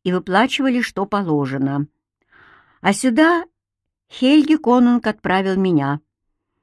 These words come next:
надеясь, что с таким делом, как сватовство к упрямой девушке, я как-нибудь справлюсь».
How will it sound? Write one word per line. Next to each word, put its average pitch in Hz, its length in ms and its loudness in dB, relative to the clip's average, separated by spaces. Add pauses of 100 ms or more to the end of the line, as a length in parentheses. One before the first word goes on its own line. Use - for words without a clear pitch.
(340)
надеясь, 180 520 2
что 165 260 -6
с 156 100 -8
таким 175 480 -2
делом, 170 460 0 (220)
как 175 180 -4
сватовство 226 680 -2
к - 120 -16
упрямой 180 360 -2
девушке, 135 640 -6 (240)
я 269 260 4
как-нибудь 185 540 -4
справлюсь». 139 680 -6